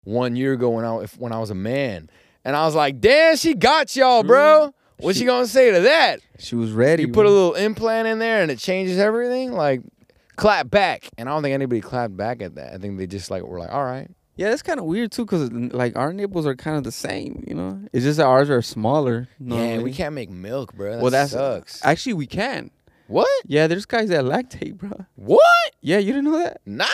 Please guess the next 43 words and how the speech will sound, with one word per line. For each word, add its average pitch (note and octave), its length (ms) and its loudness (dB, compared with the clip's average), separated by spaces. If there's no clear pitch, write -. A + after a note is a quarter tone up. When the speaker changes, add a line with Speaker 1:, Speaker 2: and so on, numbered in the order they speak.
Speaker 2:
Yeah, G3 240 2
bro, D#3+ 160 0
there's F#3 160 0
guys A#3+ 220 -2
that, D3+ 280 -6
that B2+ 140 0
lactate, C#3+ 300 -2
Speaker 1:
These - 200 -10
Speaker 2:
bro. D3+ 80 -2
Speaker 1:
fucking A2 240 -6
goats G#2+ 340 -6
out C3 160 -6
here, C#3 160 -10
dude. C3+ 120 -8
Speaker 2:
Yeah, F#3 80 2
'cause F3+ 140 2
Speaker 1:
How E3+ 40 6
do D#3 60 6
Speaker 2:
we, F3+ 80 2
Speaker 1:
they F#3+ 80 2
do G#3+ 160 2
Speaker 2:
'cause D#3+ 120 4
Speaker 1:
it? D#3 40 -4
Speaker 2:
we F#3 120 0
ha-, G3+ 220 0
'cause D3+ 180 -2
we're E3 240 4
all, E3+ 460 6
we're C#3 240 6
all D3 500 4
female B2 840 -4
when A2+ 320 -2
we, A2 100 -2
when A2 220 -6
we're A2 140 0
conceived, C3 600 -4
and A2+ 140 -2
then A2+ 260 -2
depending B2 440 -4
on A#2 120 -2
if A2 140 -8
you A2+ 60 -8
get A#2 360 0